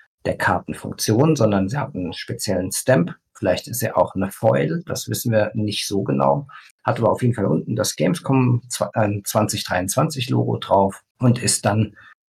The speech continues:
im Promoset die Karte Nummer zwölf, was ja auch ganz spannend ist, weil bisher die elf kennen wir nicht. Und wenn man jetzt mal überlegt, vielleicht geht das ja chronologisch, wobei O-P-Set hat ja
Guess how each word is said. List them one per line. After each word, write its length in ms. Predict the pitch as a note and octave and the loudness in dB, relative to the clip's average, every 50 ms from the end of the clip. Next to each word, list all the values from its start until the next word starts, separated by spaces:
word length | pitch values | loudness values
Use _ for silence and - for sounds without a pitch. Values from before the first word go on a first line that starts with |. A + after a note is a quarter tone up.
| _ - | _ -2
im 200 | - B2 A#2 A#2+ | 2 2 2 4
Promoset 800 | - B2+ A#2 A#2 A#2+ A#2+ A#2 A2+ A#2 - - G#2 G2 - - - | 2 2 4 6 8 8 6 6 4 2 2 0 0 0 -4 -4
die 100 | G2+ G2 | -4 -2
Karte 400 | - - G2+ F#2+ F#2+ - F#2 F#2 | -2 0 0 0 0 -2 -4 -6
Nummer 300 | F2+ F2+ F2+ F2 - - | -4 -4 -4 -4 -4 -4
zwölf, 560 | - - - - G2 F#2+ A#2+ D#3+ D#3 - - - - | -4 -4 -2 0 2 4 4 4 2 0 -8 -4 -2
was 200 | G2+ - - - | -2 0 0 -2
ja 160 | B2 - - | -2 -2 0
auch 220 | - A#2+ - - | -2 -2 -2 0
ganz 240 | - A2 G2+ G#2 - | -2 0 0 0 -2
spannend 640 | - - - - - - A2 - F#2+ G2+ A2 - - | -2 -2 -2 -2 0 0 0 0 2 0 -2 -2 -2
ist, 240 | - E2+ - - - | -6 -6 -6 -2 -2
weil 240 | B2 - - - - | -2 -2 -4 -8 -6
bisher 320 | - G2+ - - A2 - | -4 -2 -2 0 -2 -2
die 200 | - - - - | -2 -4 -8 -8
elf 400 | - - F2 F#2 G#2 - - - | -10 -10 -6 -6 -6 -6 -6 -8
kennen 240 | - - G#2+ G2+ G2 | -4 -2 0 0 2
wir 80 | F#2 F2 | 0 2
nicht. 340 | G2+ C3+ D3 - - - | 2 2 2 0 -2 -4
Und 180 | - G#2 G2 - - - - - - - - | -4 -4 -4 -4 -8 -20 -20 -20 -20 -12 -6
wenn 100 | - A#2 | -2 0
man 80 | G#2+ G#2 | 2 2
jetzt 180 | G#2 - - | 2 0 0
mal 140 | A2+ G#2+ G2+ | 0 0 0
überlegt, 640 | G#2 A#2 G#2 G2 G2+ G2+ A2 A#2 - - - - _ _ - | 2 2 2 2 4 2 0 0 -2 -8 -14 -18 _ _ -14
vielleicht 500 | - - A#2 F#2+ E2 F#2+ G#2+ G#2+ - - | -6 -2 -2 0 2 2 2 0 0 2
geht 180 | - B2+ B2 A2+ | 2 2 4 2
das 120 | G#2+ - | 0 2
ja 100 | A2+ G2+ | 0 0
chronologisch, 920 | - - - A2 G#2+ G#2 G2+ G#2 G#2 A2+ B2 C3 C#3+ D3 C#3+ - - A#2+ | -2 0 0 0 0 0 0 2 2 2 2 2 2 0 -2 -2 -4 -4
wobei 340 | G#2 G2 G2 - - - - | -4 0 2 2 0 0 -2
O-P-Set 600 | - - - - A#2+ A#2+ - - A2 - - - | -10 -12 -8 -4 -4 -2 0 0 -2 -2 -2 -6
hat 100 | G#2 - | -10 -6
ja 220 | - G2 G2 - | -4 -4 -4 -4